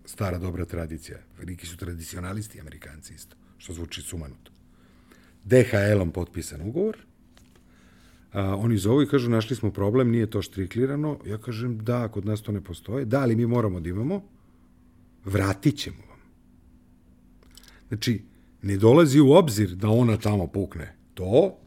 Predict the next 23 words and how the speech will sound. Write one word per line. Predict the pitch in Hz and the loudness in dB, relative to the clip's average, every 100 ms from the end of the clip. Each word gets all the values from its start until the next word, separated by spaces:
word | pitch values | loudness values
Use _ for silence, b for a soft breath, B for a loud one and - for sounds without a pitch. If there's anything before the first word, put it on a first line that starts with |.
| _ - - | _ -20 -10
i | 107 98 | -4 -2
da, | 117 | -2
ne. | 127 98 113 90 - - - _ _ _ _ _ _ _ _ - | 0 2 2 -2 -8 -20 -20 _ _ _ _ _ _ _ _ 4
"I | 143 | 6
naplatit | 123 120 104 117 151 | 6 6 4 2 -2
ćemo | 95 80 | -6 -10
vam." | 76 - - _ _ _ - | -14 -16 -20 _ _ _ -2
I | 131 | 2
onda, | 123 117 104 98 | 4 4 2 0
znaš, | 101 85 | -2 -4
to | - 76 | -12 -14
kao, | - - - _ _ _ - | -16 -20 -20 _ _ _ -4
tristo | 110 104 95 | -4 -2 -4
pedeset | 95 92 90 85 | -4 -6 -6 -6
dolara | 90 78 80 | -8 -8 -12
u | |
jedno | 131 90 90 | -14 -12 -14
pravo, | 87 - | -16 -14
pa | 95 | -12
još | 92 | -12
tristo | - 90 | -14 -18
pedeset | 82 - - | -18 -20 -18
dolara, | 85 98 117 117 | -12 -8 -4 -4